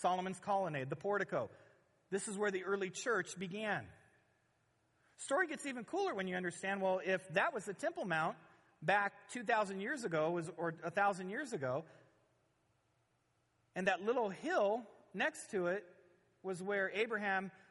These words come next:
almost sacrificed his son, and God said, "No, I will provide." What hill was next to the Temple Mount when, in Jesus' day? Where Jesus was crucified.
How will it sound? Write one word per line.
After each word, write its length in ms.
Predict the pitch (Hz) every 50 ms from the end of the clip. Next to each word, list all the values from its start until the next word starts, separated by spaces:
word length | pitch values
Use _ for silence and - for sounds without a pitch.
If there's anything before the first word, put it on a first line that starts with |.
| - -
almost 380 | - 196 226 254 240 208 190 -
sacrificed 600 | - 208 196 - 202 - - 202 196 190 - -
his 120 | - 170 - -
son, 240 | 254 269 254 202
and 80 | 170 156
God 200 | 180 175 175 170
said, 180 | - 185 160 160
"No, 400 | 175 185 226 240 202 175 190 180 - - - - _ _ _ _ _ _ _ _ _ _ _ _ _ -
I 100 | - 180
will 120 | 180 180 170
provide." 600 | 175 - 156 147 196 220 233 180 160 160 170 165 - - - - - _ _ _ _ _ _ _ _ _ _ _ _ _ _ _ _ _ - -
What 100 | 240 233
hill 160 | 220 254 269
was 160 | 269 226 185 196
next 280 | 214 214 214 - -
to 100 | - 220
the 80 | 196 185
Temple 260 | - 220 202 190 196
Mount 300 | 196 196 190 185 185 185 - - 156 - _ _ _ _ _ _ _ _ _ _
when, 240 | - 185 185 185 185 185
in 120 | 185 185
Jesus' 420 | 165 220 247 240 190 160 165 151
day? 220 | 139 143 131 107 101 - - - _ _ _ _ _ _ _ _ _ _ _ _ _ _ _ _ _ _ _ _ _ _ _ _ _ _ _ _ _ _ _ _ _ _ _ _ _ _ _ _ _ -
Where 100 | 160 151
Jesus 340 | 135 165 175 160 151 143 -
was 80 | 139 127
crucified. 500 | - 226 208 - - 107 - 98 -